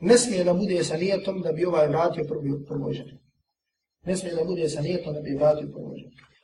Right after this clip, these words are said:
Jer Allah poslanik sallallahu alaihi wa sallam je prokleo al muhallila wal muhallala lahu. Onoga koji dozvoljava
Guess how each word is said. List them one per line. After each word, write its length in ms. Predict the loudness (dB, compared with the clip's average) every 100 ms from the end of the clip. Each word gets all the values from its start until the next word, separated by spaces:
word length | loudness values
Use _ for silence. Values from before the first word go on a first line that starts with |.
| _
Jer 100 | 2
Allah 300 | 4 6 4
poslanik 340 | 0 0 0 0
sallallahu 560 | -2 0 0 2 2
alaihi 340 | 0 0 -2 -2
wa 60 |
sallam 420 | 0 2 2 0 -2
je 120 | -2
prokleo 560 | 0 -2 2 4 4 2 -8 _ _
al 220 | 0 2 2
muhallila 840 | 2 2 4 4 4 4 6 6 6
wal 280 | 4 4 2
muhallala 600 | 0 2 2 4 2 4
lahu. 380 | 6 4 4 0 -2 -10 -14 -20 _ -20 -2
Onoga 440 | 6 6 6 2
koji 140 | 0 0
dozvoljava 880 | 2 4 6 6 6 6 6 2